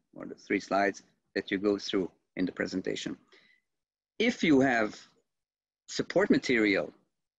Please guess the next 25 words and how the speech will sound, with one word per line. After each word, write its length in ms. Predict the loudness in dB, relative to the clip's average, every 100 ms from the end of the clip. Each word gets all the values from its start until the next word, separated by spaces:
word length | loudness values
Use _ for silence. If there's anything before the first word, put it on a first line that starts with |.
| _
that's 200 | -4 -2
actually 340 | -2 -2 0 2
very 220 | 2 2
good 180 | 2 -2 -6
to 80 |
do, 260 | 0 2 2 _ _ _ _ _ -6
uh, 340 | -2 0 0 -2
especially 640 | -4 -2 0 0 2 2
if 140 | 0 -2
you 80 |
want 380 | 0 0 -2 -6 _
some 260 | -8 -4 -4 -4
change 560 | -2 0 0 -2 -8 -16 -10
after 380 | -10 -6 -4 -4
the 160 | -4
presentation, 720 | -6 -6 -6 -6 -4 -4 -4 -4 _ _ _ -18
because 240 | -6 -4
then 200 | -2 0
you 100 | 0
have 220 | 0 -2 -4
to 140 | -4
have 240 | -2 -2 -4 -8
numbers 440 | -4 0 2 0 0
and 100 | -4
facts 460 | -2 -4 -6 -20